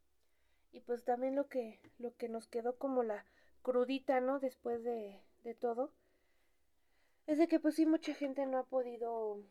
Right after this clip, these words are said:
restablecer su, sus trabajos, sus negocios, eh, la gente que se quedó sin chamba, pues, no, no ha podido conseguir trabajo porque, pues, también todo,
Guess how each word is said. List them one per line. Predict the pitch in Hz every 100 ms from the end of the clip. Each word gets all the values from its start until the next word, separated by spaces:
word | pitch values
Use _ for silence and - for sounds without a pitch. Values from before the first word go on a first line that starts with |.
| _ - _ _ -
restablecer | 233 226 226 220 214 226 220
su, | 208 - 233 208 196 190 -
sus | 214
trabajos, | - 208 220 226 240 226
sus | 220
negocios, | 208 196 202 214 - 214 214 220 _ _ _ _
eh, | 220 214
la | 208
gente | 226 220
que | 226 208
se | 202
quedó | - 208 202
sin | 214 208
chamba, | 214 208 202 202
pues, | 202 196
no, | 202 202
no | 202
ha |
podido | 202 208 202 196 196
conseguir | 196 196 196 196 196 190 - _ _ _
trabajo | - 208 202 202 208 -
porque, | 190 -
pues, | 190 196
también | - 202 202 202
todo, | 208 202 202